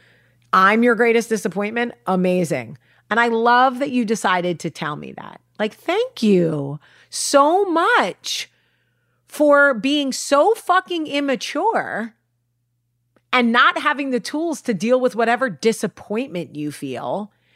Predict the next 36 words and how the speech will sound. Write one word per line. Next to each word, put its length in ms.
that 160
you 180
felt 460
you 160
needed 800
to 260
tell 480
me 640
that 300
I 360
was 220
your 160
greatest 680
disappointment. 960
In 160
fact, 420
I 100
believe 300
you 160
also 340
told 240
my 200
husband 400
in 100
front 180
of 80
my 200
children, 1000
who 140
now 280
think 260
you're 140
the 160
mean 400
grandma, 580
so 560